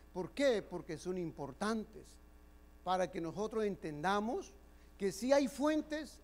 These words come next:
equivocadas, hermano. Amén. Gloria al Señor. ¿Cuáles son estas fuentes equivocadas? ¿Sí?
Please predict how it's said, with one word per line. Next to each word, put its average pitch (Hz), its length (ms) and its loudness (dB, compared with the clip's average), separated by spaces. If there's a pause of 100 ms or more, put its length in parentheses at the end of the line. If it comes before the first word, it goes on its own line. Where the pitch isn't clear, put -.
equivocadas, 180 800 -8
hermano. - 280 -18 (760)
Amén. 254 260 2 (600)
Gloria 277 280 10
al 415 100 2
Señor. 208 320 2
¿Cuáles 320 320 8
son 302 180 2
estas 269 260 4
fuentes 247 540 -2
equivocadas? 214 880 -4 (480)
¿Sí? 220 220 -10